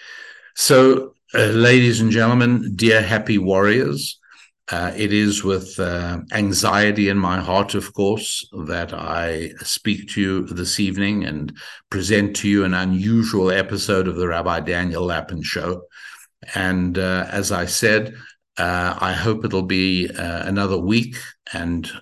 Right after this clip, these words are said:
a, another episode of the show will be posted.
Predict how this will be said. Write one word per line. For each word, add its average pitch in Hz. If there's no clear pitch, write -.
a, 85
another 95
episode 92
of 82
the 85
show 95
will 85
be 82
posted. 101